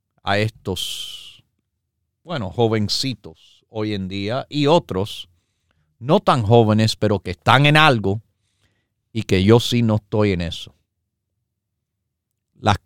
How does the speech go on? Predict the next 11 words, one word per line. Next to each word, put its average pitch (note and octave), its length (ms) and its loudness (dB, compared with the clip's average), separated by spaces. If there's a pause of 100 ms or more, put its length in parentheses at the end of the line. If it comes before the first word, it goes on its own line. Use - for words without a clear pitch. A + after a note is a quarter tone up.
(120)
canto G3+ 520 4
como B2+ 300 2
las G2+ 220 2
veo. G2+ 440 4 (920)
En C#3+ 160 4
pelota, D#3 720 6 (1120)
eso C#3+ 260 2
le C#3+ 180 6
llaman C#3 360 4
el A#2 160 8
umpire. G#2 580 2